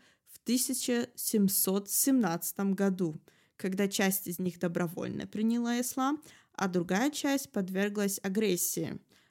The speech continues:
Объединенных сил Османской империи и Крымского ханства.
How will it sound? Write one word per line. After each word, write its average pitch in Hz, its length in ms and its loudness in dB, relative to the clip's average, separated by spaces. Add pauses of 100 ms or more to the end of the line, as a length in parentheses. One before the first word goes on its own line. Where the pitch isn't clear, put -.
(100)
Объединенных 180 720 2
сил - 280 -4
Османской 180 720 -2
империи 285 440 2
и 226 140 -4
Крымского 185 580 -4
ханства. - 640 -8